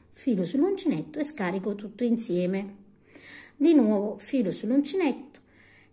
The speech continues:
entro all'interno dell'anello magico, carico il filo, tre fili sull'uncinetto, carico e scarico tutto insieme. Adesso andiamo a proseguire così e dobbiamo avere in totale dodici mezze maglie alte.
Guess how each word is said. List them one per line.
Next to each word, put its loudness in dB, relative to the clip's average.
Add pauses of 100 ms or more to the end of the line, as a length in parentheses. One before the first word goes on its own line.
entro -2
all'interno -2
dell'anello 0
magico, -4 (280)
carico -4
il 0
filo, -4 (120)
tre 4
fili -2
sull'uncinetto, 0 (1040)
carico -8 (440)
e -2
scarico -4
tutto -8
insieme. -6 (380)
Adesso 4
andiamo 4
a 0
proseguire 0
così 2
e 2
dobbiamo 4
avere 2
in 4
totale 2
dodici 2
mezze 4
maglie 0
alte. -4